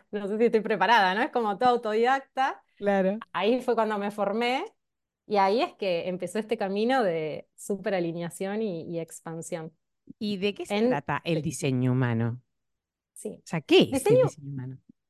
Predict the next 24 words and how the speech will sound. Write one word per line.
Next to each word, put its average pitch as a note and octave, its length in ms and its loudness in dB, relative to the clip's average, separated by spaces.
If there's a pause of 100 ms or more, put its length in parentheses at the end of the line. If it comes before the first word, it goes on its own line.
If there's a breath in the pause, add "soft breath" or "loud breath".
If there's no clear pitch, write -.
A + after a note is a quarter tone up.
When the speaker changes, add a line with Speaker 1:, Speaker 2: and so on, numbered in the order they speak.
(540)
Speaker 1:
Perfecto. F#3 760 -4
Diseño C4+ 320 -2 (140)
humano G#4+ 220 -2
es A4 140 -14
un A#3+ 80 -2
sistema C4 720 -6
que G#3+ 80 -2
te G3 100 -8
dice B3+ 320 -6
cómo E4+ 520 -6
cada E4 280 -2
persona B3+ 340 -6
está B3 200 -8
naturalmente B3+ 800 -4
diseñado G#3 720 -4
para F3 180 -2
funcionar F3+ 540 -8
y G#3+ 60 -6
para F3+ 160 -4
ser F#3 180 -6
exitoso E3+ 560 -10
en D#3+ 80 -10
el D3+ 80 -8
mundo. D3+ 360 -12